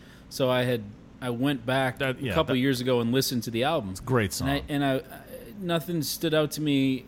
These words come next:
Speaker 1: it, like Luke was saying. But with American Stars and Bars, when we did it for the last episode,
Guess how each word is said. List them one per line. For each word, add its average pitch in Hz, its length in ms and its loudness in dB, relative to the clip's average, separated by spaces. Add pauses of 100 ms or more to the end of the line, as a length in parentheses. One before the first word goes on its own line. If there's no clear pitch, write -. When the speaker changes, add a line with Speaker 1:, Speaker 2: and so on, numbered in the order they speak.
Speaker 1:
it, 147 240 -8
like 123 160 0 (160)
Luke 131 180 -2
was 120 120 -4
saying. 123 360 0 (1080)
But 151 220 0 (140)
with 156 340 2 (200)
American 151 380 0
Stars 143 320 2
and 127 80 2
Bars, 180 340 4
when 135 140 4
we 131 100 4
did 131 300 0
it 123 40 -2
for 135 140 -6
the 123 40 4
last 123 280 -2
episode, 127 460 -2